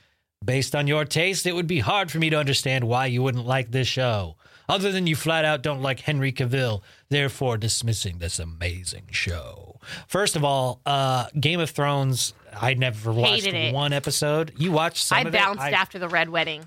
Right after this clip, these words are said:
Speaker 1: I've never watched an episode of Game of Thrones, so if you're gonna compare it to that, I do not
Speaker 2: You don't
Speaker 1: care.
Speaker 2: ha-, you're not, you're
Speaker 1: You're not gonna get me with that.
Speaker 2: That's, that's not
Speaker 1: And I can handle three character arcs at different timelines. Uh, that, that, you know, I can, I can put those things together,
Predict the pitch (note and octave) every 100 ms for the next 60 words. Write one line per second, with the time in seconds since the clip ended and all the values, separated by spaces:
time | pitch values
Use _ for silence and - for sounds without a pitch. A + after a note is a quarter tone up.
0 | - D3+ D#3+ D#3 D3+ D#3 D#3 D3 D#3 D3
1 | C3+ D3 C#3 C#3+ C3+ C#3 C#3 C3 C#3 C#3+
2 | C3 B2 C3+ D3+ C#3 C#3 C#3+ C3+ C3+ A#2
3 | B2 C3+ - B2 A#2+ A#2 A2+ A#2 G3+ G#3
4 | G#3 G3 G#3+ G#3+ G#3 A#3 A3 G3 G3+ F#3+
5 | C#3+ D#3 D3+ C#3+ D3 B2 A#2+ A2+ G#2 F2
6 | - G#3 - - _ G3+ G3+ G#3+ F#3+ F#3
7 | F3+ - _ _ - D#3+ G3 G#3+ G3 F#3+
8 | G#3+ G#3 D#3+ D3 C3 _ - - D#3 E3+
9 | F3 E3 C#3+ - D#3+ E3 E3+ D3 B2 A#2
10 | - B2 C3+ C3 A#2+ B2+ C3+ B2 F2+ E2+
11 | G2 A#2+ B2 B2+ A2+ A#2+ D3+ - D#3+ -
12 | C3 C#3 C3+ D3+ C3 - C#3+ D3+ G3 G3+
13 | F#3+ F3+ D#3+ E3 D#3 - G#2+ A#2+ C3 E3+